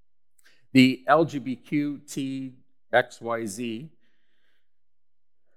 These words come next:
movement, they have chosen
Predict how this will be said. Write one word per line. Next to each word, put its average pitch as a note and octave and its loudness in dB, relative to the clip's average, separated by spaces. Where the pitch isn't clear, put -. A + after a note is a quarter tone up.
movement, G#2 2
they D3+ 8
have C3 -2
chosen A2 -12